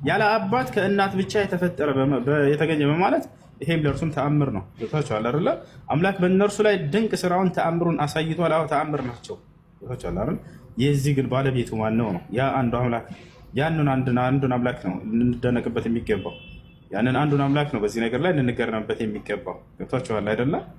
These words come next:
ያ ነው። ስለዚህ ክርስቶስ፣ እ፣ ለምንድን ነው ታዲያ ከተወለደስ በኋላ ወይም ከተፈጠረ በኋላ ምን ለመሆን ነው የሚለውንም ማርያም ጠይቃ ተመልሶላታል። «ወረሕመተን ሚና» አላት። ቀጥሎ መልአኩ ገብርኤል ምን አላት? «አምላክሽ አላህ ተአምር ላደርገውና ልክ እንዲሁ ደግሞ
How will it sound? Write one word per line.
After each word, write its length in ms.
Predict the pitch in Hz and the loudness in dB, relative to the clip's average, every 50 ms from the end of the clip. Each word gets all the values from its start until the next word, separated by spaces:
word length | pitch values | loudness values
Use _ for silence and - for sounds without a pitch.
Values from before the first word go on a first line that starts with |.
| - - - - - - - | -20 -20 -20 -20 -20 -20 -12
ያ 180 | - 110 127 117 | -4 -2 -2 0
ነው። 120 | 107 95 - - - | -2 -2 -6 -8 -8
ስለዚህ 380 | - 120 120 135 135 156 190 214 | -4 -2 0 0 0 0 -2 0
ክርስቶስ፣ 440 | - 139 135 - - 190 220 247 - - - - - - - - - - | 0 -2 -2 0 2 2 2 2 0 -6 -12 -18 -20 -20 -20 -20 -20 -8
እ፣ 120 | - 113 113 113 117 123 | -4 -2 0 0 0 2
ለምንድን 520 | 131 156 175 185 185 175 165 147 143 139 | 2 2 2 2 2 2 2 2 2 2
ነው 120 | 135 123 117 | 2 2 0
ታዲያ 320 | - - 127 120 113 117 110 | -2 -2 -4 -2 0 0 -2
ከተወለደስ 800 | - 127 120 113 - 123 117 117 117 120 110 117 113 113 113 - | 0 -2 -4 -2 -2 -2 0 2 2 2 2 0 0 -2 -2 -2
በኋላ 220 | - 110 113 117 120 | -4 -4 -2 0 0
ወይም 180 | 156 214 214 | 2 2 2
ከተፈጠረ 420 | - 147 139 131 139 139 - 123 123 | 2 2 0 2 0 0 -2 -2 -2
በኋላ 300 | 117 120 120 143 156 185 214 - | 0 0 0 0 0 0 0 2
ምን 180 | 151 160 170 170 | 2 2 2 2
ለመሆን 380 | 160 147 131 120 123 120 110 107 | 2 2 0 0 0 -2 -2 0
ነው 100 | 113 110 | 0 2
የሚለውንም 460 | 113 120 123 123 135 143 151 185 220 180 | 2 2 2 2 2 2 2 0 2 2
ማርያም 340 | 131 123 123 127 151 175 175 | 2 2 2 2 0 0 0
ጠይቃ 240 | - 120 120 127 131 131 | 0 -2 -2 0 -2 -4
ተመልሶላታል። 800 | - 127 131 127 123 - - 151 151 156 151 143 - 104 90 - - - - - - - - - - - | -4 -4 -6 -6 -8 -6 -4 -4 -2 0 0 0 0 -2 -4 -4 -14 -20 -20 -20 -20 -20 -20 -20 -18 -6
«ወረሕመተን 560 | 120 123 131 139 - 135 135 131 127 135 120 117 | -2 -2 -2 0 2 2 2 2 2 2 2 2
ሚና» 220 | 120 117 113 113 127 | 4 4 4 4 2
አላት። 220 | 131 127 113 - - | 2 2 0 -2 -4
ቀጥሎ 260 | 110 101 - 107 104 104 | -6 -6 -4 -4 -2 -2
መልአኩ 280 | 104 110 110 107 107 - | 0 0 0 0 -2 0
ገብርኤል 300 | 101 110 104 107 113 117 | 0 0 0 2 0 0
ምን 140 | 120 127 143 | 2 2 2
አላት? 220 | 170 202 214 - - | 2 2 0 -2 -4
«አምላክሽ 400 | - 107 110 117 127 127 - - - | -6 -4 -2 -2 -2 -2 -4 -4 -2
አላህ 280 | 151 165 190 240 240 220 - - - - - - - _ - - - - - | 0 2 2 2 0 -2 -6 -14 -20 -20 -20 -20 -20 _ -20 -20 -20 -14 -8
ተአምር 360 | - - 139 139 147 151 147 147 | -4 -2 0 2 2 2 2 2
ላደርገውና 600 | 143 139 139 147 143 143 151 165 180 208 240 269 226 | 2 2 2 2 2 2 2 2 4 4 4 4 4
ልክ 240 | 180 170 165 - - | 4 2 0 0 0
እንዲሁ 240 | 185 180 180 180 165 185 | 0 2 2 2 2 2
ደግሞ 280 | 175 190 190 190 214 | 2 2 2 4 2